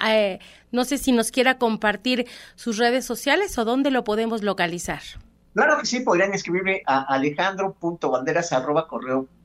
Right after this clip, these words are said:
Speaker 2: eh, punto buap punto m x.
Speaker 1: Pues, maestro, muchísimas gracias. Que tenga una excelente tarde.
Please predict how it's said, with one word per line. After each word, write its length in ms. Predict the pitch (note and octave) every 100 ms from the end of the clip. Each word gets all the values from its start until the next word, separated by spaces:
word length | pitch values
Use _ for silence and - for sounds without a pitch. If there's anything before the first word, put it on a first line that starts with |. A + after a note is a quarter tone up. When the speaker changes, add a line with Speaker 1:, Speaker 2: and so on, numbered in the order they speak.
| _ -
Speaker 2:
eh, 280 | G#2+ G#2 G#2
punto 320 | C#3 C3 C3
buap 420 | B2 F#3+ B3+ - _
punto 240 | - A2+ A2
m 180 | G#2 F#2
x. 480 | - - - - - _ _ - - _ _ _ _ _ _ -
Speaker 1:
Pues, 160 | B3+ C4+
maestro, 340 | D4+ D#4+ F4
muchísimas 680 | D#4+ D#4+ E4+ E4 E4+ E4+ C#4+
gracias. 460 | E4 E4+ E4+ D#4+
Que 120 | - D4
tenga 320 | C#4+ D4 D4+
una 180 | D4+ D4
excelente 540 | - C#4 C4 C4+ C#4
tarde. 480 | - C4 A#3+ G3